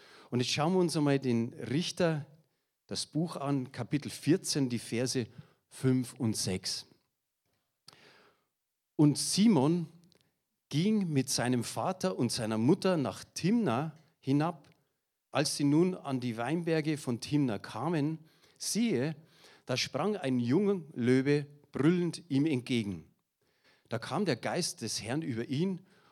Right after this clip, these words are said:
und er zerriss ihn, wie man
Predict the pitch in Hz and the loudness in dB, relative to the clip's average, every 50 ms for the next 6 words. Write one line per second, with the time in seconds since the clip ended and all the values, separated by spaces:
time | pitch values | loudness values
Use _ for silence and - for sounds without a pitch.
0 | _ _ - 156 156 - 156 143 - - - 143 139 135 - - - - 110 - | _ _ 0 0 2 2 2 0 0 -2 0 2 2 2 2 0 -2 0 0 0
1 | - - - 131 117 120 127 135 131 - _ _ _ _ - 98 117 143 170 185 | -2 -2 -2 -2 0 0 0 -2 -4 -10 _ _ _ _ -12 -6 -2 0 0 2
2 | 170 160 160 165 170 | 2 0 0 0 -4